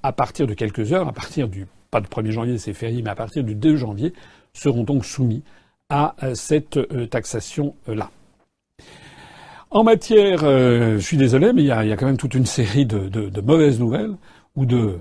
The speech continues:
nouvelles, disons, peu agréables pour le pouvoir d'achat et pour le porte-monnaie. En matière de tabac,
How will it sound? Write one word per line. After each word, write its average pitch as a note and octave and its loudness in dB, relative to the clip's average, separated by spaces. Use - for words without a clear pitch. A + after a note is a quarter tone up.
nouvelles, A#2 0
disons, G#2+ -4
peu D3 2
agréables B2+ 2
pour A2 -6
le F#2+ -8
pouvoir A2+ -4
d'achat G#2 -4
et A#2+ -4
pour G#2+ -6
le G2 -6
porte-monnaie. A2+ -8
En A3 2
matière A#3+ 2
de C4+ 4
tabac, C#3+ 2